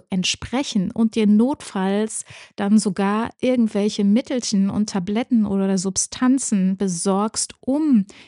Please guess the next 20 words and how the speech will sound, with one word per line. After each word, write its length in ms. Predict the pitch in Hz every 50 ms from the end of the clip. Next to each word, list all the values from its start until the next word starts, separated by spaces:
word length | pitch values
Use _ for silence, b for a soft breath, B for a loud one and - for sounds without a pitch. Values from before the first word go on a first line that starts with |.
| B B -
eben 560 | 233 233 233 233 226 202 185 185 190 208 - _
dann 400 | - 214 214 214 208 208 185 180
deine 360 | - 208 208 214 196 185 180
Schwäche 460 | - - - 190 220 240 - - 202
nicht 220 | 185 190 185 -
zu 140 | - - 190
zeigen, 540 | - - - 226 226 220 226 190 175 - 180 B B B B B B
um 280 | - 277 285 269 262 226
stark 480 | - - - - 202 202 214 226 - -
sein 400 | - - 175 170 175 180 185 190
zu 140 | - -
können, 360 | - - - - 190 190 185 170
dass 160 | 202 196 -
du 80 | -
vielleicht 340 | 202 - - 208 208 208 -
in 100 | - 214
die 120 | 208 214 208
Kriminalität 840 | - - 247 233 226 220 214 208 208 208 202 - - 285 285 302 -
sogar 380 | - 214 175 190 180 - -
abrutschst 680 | - 220 214 - 220 196 202 208 208 - - - -